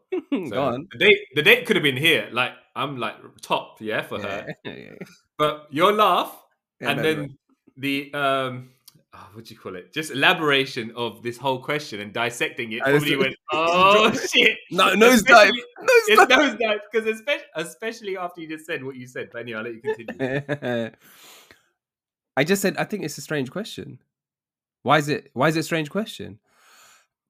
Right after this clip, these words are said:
Speaker 1: "Because we're on the date. We are on the date. Why would you ask about the date, uh, how it's going? Because we are on it. Right?" And she was like, "I think you're being very judgmental."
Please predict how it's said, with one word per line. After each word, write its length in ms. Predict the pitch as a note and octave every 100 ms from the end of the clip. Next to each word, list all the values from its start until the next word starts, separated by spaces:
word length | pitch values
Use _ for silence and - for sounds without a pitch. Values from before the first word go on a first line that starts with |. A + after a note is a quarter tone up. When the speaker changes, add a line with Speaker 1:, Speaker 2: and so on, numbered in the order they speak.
| _ -
Speaker 1:
"Because 320 | D#3 F3+ D3+
we're 180 | E3 E3+
on 120 | F3+
the 60 | D#3
date. 420 | F3+ D#3+ - _ _ _ _ _
We 160 | C3+ F3
are 100 | E3+
on 180 | F3 F#3
the 60 | E3
date. 380 | D3 A#2+ C#2 _ _ _ _ -
Why 220 | C#3 D#3+
would 160 | F3+ E3+
you 100 | E3
ask 280 | D#3 E3+ -
about 280 | A#2+ C#3 C#3
the 80 | C3+
date, 400 | B2 D3+ A2 C3+ _ _ _ _ _
uh, 80 | A#2+
how 220 | B2 C#3+
it's 140 | A#2+ -
going? 360 | D#3 B2+ G#2+
Because 280 | B2 C#3+ B2+
we 100 | C3+
are 120 | C3 -
on 160 | E3
it. 300 | B2 _ - _ _ _ _ _ _ _ _ _ _ _
Right?" 320 | G2+ B2 G3 _ _ _ _ _ _ _ _ _ _ _ _ _ -
And 140 | A#2
she 120 | - C3+
was 140 | G#2+
like, 380 | G2+ - _ - _ _ _ _ _ _ _ _ _ A#2
"I 80 | A#2+
think 180 | C3+
you're 80 | G#2
being 160 | G2+ F2+
very 180 | F#2+ F2+
judgmental." 580 | F#2 F2+ G2+ - G2